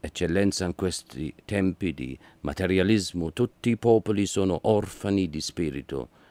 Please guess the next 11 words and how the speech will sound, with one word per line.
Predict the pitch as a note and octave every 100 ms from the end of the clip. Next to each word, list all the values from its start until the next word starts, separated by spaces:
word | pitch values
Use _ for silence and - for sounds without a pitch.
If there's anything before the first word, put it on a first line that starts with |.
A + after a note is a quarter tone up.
| _ F#2+
E |
tutti | - D3+ - C#3+
si | C3+
rivolgono | B2 G#2 A2+ A#2 A#2+ A#2+
a | G#2+
Roma, | G#2 G#2 F#2 D2+ C2 - _ _ -
la | C#2
sede | - F#2 F2+ E2+
del | E2+ D2+
Santo | E2 E2+ F2+
Padre, | E2+ F#2 D2+ C2 B1+